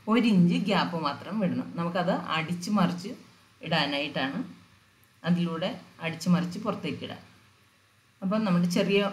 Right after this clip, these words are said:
പീസായി. ഇനി നമ്മൾ സ്ട്രാപ്പിനുള്ള പീസ്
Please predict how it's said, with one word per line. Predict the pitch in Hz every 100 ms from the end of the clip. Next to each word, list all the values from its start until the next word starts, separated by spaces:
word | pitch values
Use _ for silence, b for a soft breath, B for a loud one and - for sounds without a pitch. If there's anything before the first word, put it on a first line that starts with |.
| 220 202 - -
പീസായി. | - 175 - 143 - -
ഇനി | 220 233 - 175
നമ്മൾ | 170 175
സ്ട്രാപ്പിനുള്ള | - 202 190 185 - 208 - 202 - - -
പീസ് | - 175 175 202